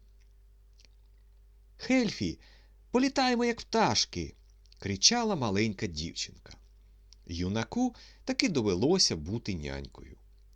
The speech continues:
Він брав принцесу Марію, і мала, розставивши рученята, мов крила лелеки, літала. Хельфрід бігав по палацу, а дитина сміялася. Так одного разу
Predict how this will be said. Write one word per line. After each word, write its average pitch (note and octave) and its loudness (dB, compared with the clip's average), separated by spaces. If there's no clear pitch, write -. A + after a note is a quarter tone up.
Він F#2+ -2
брав G2+ 0
принцесу F#2 -4
Марію, F#2+ -2
і F2+ -4
мала, B2 -2
розставивши F2+ -2
рученята, F2+ -2
мов E2 -6
крила B2 0
лелеки, C3+ -2
літала. D#2 -8
Хельфрід F#3+ 0
бігав A#2 -2
по F#2+ -6
палацу, F3+ 0
а F2+ -6
дитина C#3+ -4
сміялася. - -6
Так F#3 -2
одного F2+ -2
разу C3+ 0